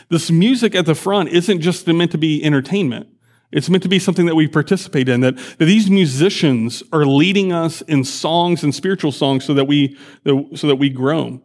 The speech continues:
I, I can tell you, some of these songs are gonna be ringing in my head for a little while. "With thankfulness in your hearts to God, and whatever you do in word or deed, do everything in the name of the Lord Jesus, giving thanks to God the Father through him."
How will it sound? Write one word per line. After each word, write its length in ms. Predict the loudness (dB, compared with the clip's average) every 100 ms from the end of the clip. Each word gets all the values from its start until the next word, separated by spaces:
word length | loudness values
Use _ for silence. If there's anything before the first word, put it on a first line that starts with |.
| -4
I, 220 | -2 -2
I 80 | -2
can 100 | -2
tell 220 | 0 2
you, 200 | 2 2
some 200 | 0 0
of 40 |
these 120 | 0
songs 240 | 0 0 2
are 20 |
gonna 120 | 2
be 220 | 2 2
ringing 300 | 0 0 2
in 80 | 2
my 100 | 0
head 480 | 0 -2 -4 -8 -12
for 140 | -6
a 60 | -4
little 180 | -2 -2
while. 400 | -4 -6 -10 _ _ _ _ _ -2
"With 140 | -2
thankfulness 560 | 0 -2 0 2 2 0
in 80 | 0
your 120 | 0
hearts 600 | 0 0 0 -4 -10 -14 _
to 120 | -6
God, 460 | -2 0 0 0 -2
and 200 | 0 2
whatever 240 | 2 2 0
you 100 | 0
do 240 | 2 2
in 140 | 2
word 360 | 2 2 2 0
or 160 | 0 -2
deed, 280 | 0 -2
do 160 | -2 -2
everything 600 | -2 0 0 0 0 0
in 100 | 0
the 80 | 2
name 280 | 2 4 2
of 120 | 0
the 80 | -2
Lord 240 | -2 -2
Jesus, 440 | -2 -4 -4 -8 -14 -20 -6
giving 200 | 0 0
thanks 420 | 0 0 0 0 -2
to 80 |
God 280 | 0 0 0
the 80 | -2
Father 480 | -4 -4 -2 -4 -6
through 520 | -10 -6 -4 -4 -8
him." 340 | -6 -4 -4